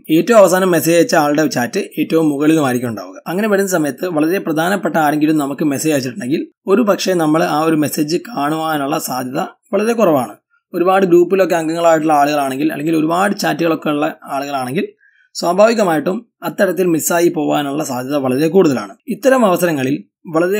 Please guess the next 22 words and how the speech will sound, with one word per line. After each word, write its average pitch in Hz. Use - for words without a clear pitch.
പ്രധാനപ്പെട്ട 185
മൂന്ന് 160
ചാറ്റുകൾ 147
നിങ്ങൾക്ക് 131
പിൻ 185
ചെയ്ത് 170
വെക്കാവുന്നതാണ്. 120
WhatsApp-ൻ്റെ 165
ഏറ്റവും 180
പുതിയ 170
ബീറ്റ 147
വേർഷനിലാണ് 151
ഇത് 143
വന്നിട്ടുള്ളത്. 131
അ-, 151
അഥവാ 151
നിങ്ങൾക്ക് 165
എങ്ങനെയാണ് 160
ബീറ്റ 143
വേർഷൻ 160
ഇൻസ്റ്റാൾ 151
ചെയ്യുക 147